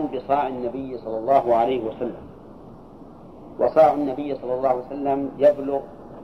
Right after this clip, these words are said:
كيلو وأربعين غراما، فاضرب ثلاثمائة في كيلو وين؟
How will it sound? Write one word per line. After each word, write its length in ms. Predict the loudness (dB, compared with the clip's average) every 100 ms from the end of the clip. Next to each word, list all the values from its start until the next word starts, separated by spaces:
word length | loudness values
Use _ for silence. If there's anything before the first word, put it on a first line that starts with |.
| -18 -20 -20 -8
كيلو 360 | -4 -2 -2 -6 -10 -20 -20 -20 -20 -20 -20 -20 -16 2
وأربعين 680 | 4 6 4 4 2 2 2
غراما، 380 | 4 6 4 2 -10 -18 -18 -20 -18 -20 -20 -20 -18 -18 -18 -18 -10 4
فاضرب 340 | 4 4 -2 -6 -2
ثلاثمائة 540 | 0 0 -2 -6 -8 -10 -18 -18 -20 -20 -20 -20 -20 -20 -20 -20 -20 -20 -20 -20 -20 -20 -14
في 80 | -10
كيلو 320 | -4 -2 2
وين؟ 200 | 2 2